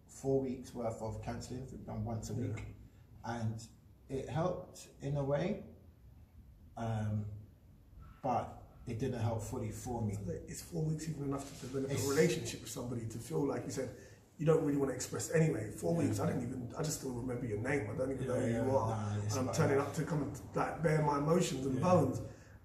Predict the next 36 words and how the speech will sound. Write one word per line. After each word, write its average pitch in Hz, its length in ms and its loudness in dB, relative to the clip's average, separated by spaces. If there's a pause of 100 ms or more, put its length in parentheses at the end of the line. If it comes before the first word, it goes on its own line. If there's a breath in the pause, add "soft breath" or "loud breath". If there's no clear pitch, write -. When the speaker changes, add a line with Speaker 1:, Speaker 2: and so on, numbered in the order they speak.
(160)
Speaker 2:
Yeah, 170 220 8
I, 165 320 10
I - 20 4
don't 143 180 4
think 135 220 -2
I'd 135 180 -4
do 139 120 2
that 131 100 2
with 139 160 -2
anybody, 147 380 6
like, 131 320 0
and 139 120 -2
feel 143 200 -2
comfortable 151 500 -2
after 147 200 2
four 143 180 4
weeks. 143 280 2
After 185 260 8
Speaker 1:
Yeah. 156 120 10 (120)
Speaker 2:
a - 40 -6 (840 loud breath)
ten, 147 260 4
fifteen 143 480 0
weeks 139 280 2
and 131 100 -2
we 135 60 0
have 135 160 0
a 127 40 -4
relationship, 131 580 2 (140)
Speaker 1:
Yeah, - 80 -10
Speaker 2:
but - 160 -2
Speaker 1:
yeah, - 80 -6 (140)
Speaker 2:
four 180 140 2
Speaker 1:
yeah, 180 60 4
Speaker 2:
weeks 180 220 -2
Speaker 1:
yeah. 151 80 0
Speaker 2:
is - 360 -4